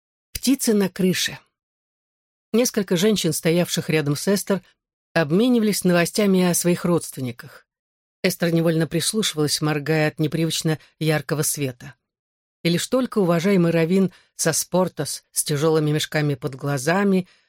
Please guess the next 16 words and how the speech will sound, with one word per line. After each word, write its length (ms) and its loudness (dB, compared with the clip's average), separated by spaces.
украшенными 680 2
дугообразными 840 0
густыми 500 0
бровями, 720 0
выделявшимися 720 0
под 180 -2
войлочным 600 0
еломком, 680 0
казался 600 0
совершенно 840 2
невосприимчивым 1120 0
к 100 -18
ласковым 480 0
прикосновениям 760 0
солнечных 680 -4
лучей. 460 -8